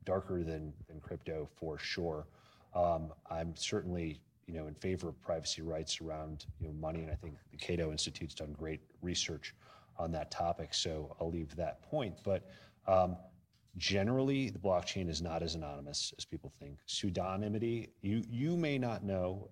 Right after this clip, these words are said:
as an individual actor who your counterparty is without being able to leverage, um, the legal system. But, um, there, there are businesses that are focused on recovery of assets, high-value N F Ts, for instance.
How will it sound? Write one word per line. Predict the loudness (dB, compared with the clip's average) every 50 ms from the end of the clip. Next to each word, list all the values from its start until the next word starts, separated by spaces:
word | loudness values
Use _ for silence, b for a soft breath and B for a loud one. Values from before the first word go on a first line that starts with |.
| 0
as | 0 2 2 2 0
an | -2 -4 -4 -2
individual | -2 0 0 0 0 0 2 2 2
actor | 2 0 -2 -4 -6 -6 -4 -2
who | 0
your | 0 0 -2 -2
counterparty | -4 -4 -4 -4 -4 -6 -6 -4 -4 -2 -2 -2 -4
is | -4 -4 -4 B B B B B B B B -6
without | -4 0 2 4 4 4 2 0 -2
being | -2 -2 -2 -2
able | -2 -4 -4
to | -6 -6
leverage, | -4 -2 -2 -2 -2 0 0 0 0 0 -2 -2 -4 -6 -6 -2
um, | -2 0 0 0 -2 -6 -10 -10 _
the | -6 -4
legal | -4 -2 -2 0
system. | 0 0 0 -2 -2 -2 -2 -4 -4 -6 b b b b b b b b _ _ _
But, | 8 8 8 8 6 0 -8 -8 -2 2
um, | 4 6 6 6 4 2 0 -6 -10 -12 -8 -6
there, | -2 0 0 0 0 0
there | 0 2 4
are | 4 4
businesses | 4 2 2 2 2 0 0 0 0 0 0 -2 0 -2
that | 0 0
are | 2 0 0
focused | -2 -2 -4 -4 -2 -2 -2 -2 0 0
on | -2 -2 -2
recovery | -4 -2 -2 -2 0 0 0 0
of | 2 2
assets, | 0 0 2 0 0 0 -2 -2 -4 -4 B B B B B B B
high-value | -4 0 0 0 2 2 2 2 2 2 0
N | -2 -4
F | -6 -8 -10
Ts, | -12 -10 -8 -4 -4 -4 -2 -2 -2 -2 -4 -4 -6
for | -8 -6
instance. | -4 -2 -2 -2 -2 -4 -4 -4 -4